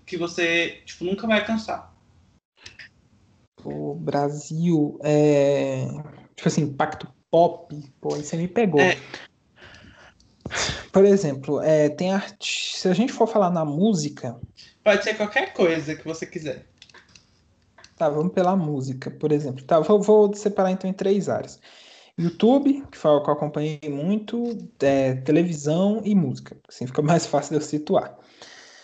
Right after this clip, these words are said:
Speaker 2: Meu top três da música, que eu diria que me impactou muito em questão de cultura pop, foi o Legião Urbana. É uma
Speaker 1: Uhum.
Speaker 2: banda que eu ouvi durante muito tempo.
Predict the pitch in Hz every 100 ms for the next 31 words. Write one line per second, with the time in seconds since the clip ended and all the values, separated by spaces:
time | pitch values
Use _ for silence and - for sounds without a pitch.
0 | _ - 226 277 - - 233 190 170 147
1 | 165 180 - 147 151 147 151 156 151 147
2 | 151 - 175 165 160 - 156 151 - -
3 | - 131 151 156 - - 147 139 170 185
4 | 180 156 143 156 262 - _ _ _ _
5 | _ _ 135 139 156 151 147 143 139 _
6 | 151 147 143 143 143 143 135 131 175 -
7 | 147 165 -